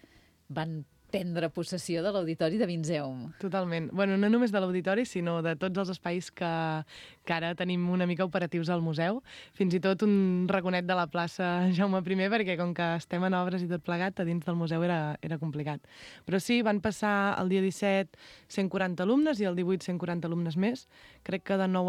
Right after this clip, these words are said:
Speaker 2: escoles, si no m'equivoco, i, i va ser molt, molt xulo. Tot de nens i nenes de primer i segon de primària, ocupant tot el museu i explicant-se els uns als altres, doncs, els projectes que havien estat treballant a, a l'escola, i sempre és una activitat que és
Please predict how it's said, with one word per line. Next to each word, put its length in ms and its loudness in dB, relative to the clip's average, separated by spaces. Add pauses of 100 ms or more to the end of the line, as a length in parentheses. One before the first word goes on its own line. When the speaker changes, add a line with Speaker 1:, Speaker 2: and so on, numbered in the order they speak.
Speaker 2:
escoles, 480 -2
si 60 -2
no 100 -2
m'equivoco, 560 -2 (480)
i, 560 0
i 80 0
va 100 0
ser 220 0
molt, 160 0
molt 180 -4
xulo. 300 -6 (240)
Tot 160 -2
de 80 0 (480)
nens 180 -2
i 60 -2
nenes 320 -2
de 80 -2
primer 220 -2
i 20 -8
segon 240 -2
de 80 -2
primària, 640 -2 (340)
ocupant 420 -2
tot 140 -2
el 100 0
museu 460 0
i 160 0
explicant-se 500 -4
els 140 -4
uns 160 -2
als 160 -2
altres, 320 -2
doncs, 400 -4 (400)
els 160 -6
projectes 480 -2
que 60 -2
havien 180 0
estat 240 -6
treballant 400 -2
a, 80 -2 (320)
a 80 -8
l'escola, 720 0
i 320 -2 (320)
sempre 320 0
és 160 -8
una 160 0
activitat 480 -4
que 160 -6
és 80 -14